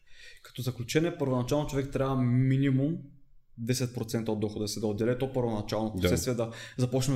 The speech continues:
Speaker 1: да отделя другите двайсет процента и да си му стане като навик, да плаща първо на себе си, тогава на всички останали.
Speaker 2: Много добре казано, това ми хареса, как го формулира.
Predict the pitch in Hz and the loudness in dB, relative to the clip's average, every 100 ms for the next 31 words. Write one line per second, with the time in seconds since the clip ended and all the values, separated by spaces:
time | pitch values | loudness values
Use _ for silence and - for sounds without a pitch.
0 | 123 117 123 123 120 131 120 127 127 123 | 2 2 2 4 4 4 4 4 2 4
1 | 123 117 117 113 110 110 113 107 - - | 2 2 2 0 -2 0 2 2 -2 -6
2 | - 107 104 127 - - - 147 135 131 | -2 -2 0 -4 -6 -12 0 2 4 2
3 | 127 147 139 135 123 123 117 - 117 - | 4 2 2 0 2 4 4 2 -2 2
4 | 143 147 - 143 135 123 143 160 160 - | 2 2 0 2 4 2 2 2 0 0
5 | 127 123 123 - 120 - 104 104 - - | 2 2 0 -2 0 0 0 -4 -10 -16
6 | - 92 90 87 90 90 85 85 87 87 | -12 -4 0 0 0 -2 -2 -4 -4 -6
7 | 85 90 87 - 90 - - 90 92 - | -2 -2 -2 -2 -4 -4 -6 -4 -4 -2
8 | 90 90 87 | 0 0 0